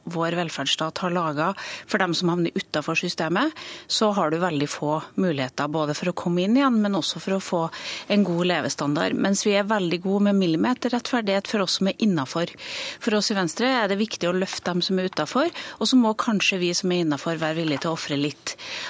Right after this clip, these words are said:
Og da ser vi at vi må se på alle mulige virkemidler vi har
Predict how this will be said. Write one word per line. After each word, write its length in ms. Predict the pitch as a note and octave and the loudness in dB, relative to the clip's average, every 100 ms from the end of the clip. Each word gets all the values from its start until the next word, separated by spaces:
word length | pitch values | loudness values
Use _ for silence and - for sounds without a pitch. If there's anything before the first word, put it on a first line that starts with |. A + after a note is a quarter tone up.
| - | -4
Og 140 | G3+ | 0
da 160 | G3+ A3 A#3+ | 2 2 2
ser 240 | - G3+ | 2 2
vi 60 | F3 | 2
at 120 | F#3+ G#3 | 0 2
vi 80 | |
må 100 | G3+ G3 | 2 0
se 160 | G3+ F3+ | -2 -2
på 140 | - | -2
alle 280 | - G3 E3 | 0 0 2
mulige 320 | G3+ C#4 G3+ G#3 | 2 2 2 0
virkemidler 400 | - D#3 D3 D#3 | 0 0 0 0
vi 120 | F3+ | 2
har 220 | F3 F3 | 2 0